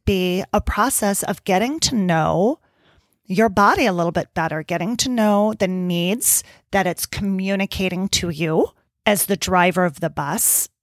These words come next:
or at least, you know, we think we are most of the <laughs> time. And see what happens, see what emerges, right? Again, it's not about the moving out of the situation. It's about just feeling into what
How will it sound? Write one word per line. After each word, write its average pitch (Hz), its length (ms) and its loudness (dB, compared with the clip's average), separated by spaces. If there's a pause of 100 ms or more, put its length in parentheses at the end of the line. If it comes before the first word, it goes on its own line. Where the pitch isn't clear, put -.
(140)
or - 240 -6
at 170 100 -6
least, 170 340 -8
you 175 80 -6
know, 139 80 -8
we - 140 -8
think 165 280 -8
we 160 120 -4
are 165 220 -2
most 156 260 -6
of - 80 0
the - 60 2
<laughs> - 0 -
time. 208 540 2 (920)
And 233 440 2
see - 360 0
what 247 160 -2
happens, 254 440 -4
see - 200 0
what 226 160 2
emerges, 226 680 -2 (640)
right? 190 320 -2
Again, 190 240 -4
it's 180 180 -6
not 185 380 0
about 214 460 0
the 220 80 -2
moving 208 600 0 (380)
out 254 340 2 (100)
of 185 400 0
the 185 160 0
situation. 170 920 -2 (420)
It's - 200 -2
about 190 400 2
just - 280 -2
feeling 196 360 0
into 170 720 -2
what 165 280 -2